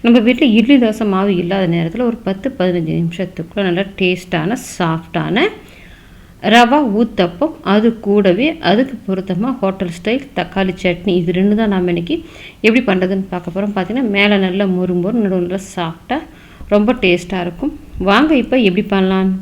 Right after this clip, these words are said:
பார்க்கலாம். ஃபர்ஸ்ட் நம்ம ஊத்தப்பத்துக்கு மாவு ரெடி பண்றதுக்கு ஒரு மிக்சிங் பவுல் வச்சுட்டு, அதுல மெஷரிங் கப்பால அரை கப் அளவுக்கு புளிச்ச தயிர், கெட்டியான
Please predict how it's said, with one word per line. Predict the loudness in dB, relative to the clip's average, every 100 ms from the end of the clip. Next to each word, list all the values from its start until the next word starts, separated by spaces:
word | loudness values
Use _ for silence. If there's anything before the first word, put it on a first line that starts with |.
| -6
பார்க்கலாம். | -8 -10 -6 -2 -2 -2 -10 -18 -18 -20 -6
ஃபர்ஸ்ட் | -2 0 2
நம்ம | 2 2 2
ஊத்தப்பத்துக்கு | 0 -2 0 -2 -2 -2 0 2
மாவு | 2 2
ரெடி | 2 0 -2
பண்றதுக்கு | -2 -2 -6 -4 -4 0 2
ஒரு | 4 2
மிக்சிங் | 2 2 2 4
பவுல் | 0 -2
வச்சுட்டு, | -6 -4 -2 -2 -6 -4 -2
அதுல | 0 2 2
மெஷரிங் | 0 0 0 0 -2
கப்பால | -4 -4 -2 0 2
அரை | 2 0
கப் | -8 -6 -4
அளவுக்கு | -2 0 0 -2 -2
புளிச்ச | 2 2 2 0 0
தயிர், | 0 -2 -4
கெட்டியான | -4 -2 2 2 2